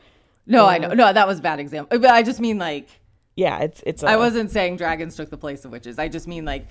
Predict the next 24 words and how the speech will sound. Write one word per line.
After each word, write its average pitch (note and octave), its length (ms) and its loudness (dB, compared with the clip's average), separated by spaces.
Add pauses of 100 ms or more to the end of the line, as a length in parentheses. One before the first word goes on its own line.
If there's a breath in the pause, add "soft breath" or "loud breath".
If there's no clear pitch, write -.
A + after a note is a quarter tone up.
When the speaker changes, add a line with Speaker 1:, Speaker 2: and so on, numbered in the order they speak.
Speaker 1:
you F3+ 160 -10
see G#3+ 180 -6
a G3 80 0
lot D#3+ 140 -2
of D3 80 -8
witch E3 240 -12
books, - 380 -16
but E3 220 -8
eventually D#3+ 480 -8
you D3 200 -12
probably C3+ 320 -12
won't - 220 -18
see C3+ 80 -20
quite A2+ 280 -14
as - 180 -20
many. - 140 -20
Speaker 2:
Right, G3 240 2
yeah. D#3+ 440 -6
Yeah, - 180 -8
yeah, - 140 -6
yeah. - 180 -8
It's - 200 -10
gonna D3+ 180 -8
be, A2+ 320 -12